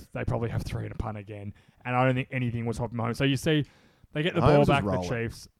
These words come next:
Speaker 1: and then you, now you can see Mahomes in the zone.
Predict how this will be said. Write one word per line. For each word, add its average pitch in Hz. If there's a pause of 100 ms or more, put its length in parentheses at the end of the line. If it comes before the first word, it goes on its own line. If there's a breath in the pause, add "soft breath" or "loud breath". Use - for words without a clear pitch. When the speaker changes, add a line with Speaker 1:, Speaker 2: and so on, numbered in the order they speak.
Speaker 1:
and 135
then 127
you, 131
now 143
you 139
can 143
see 139
Mahomes 123
in 117
the 110
zone. 117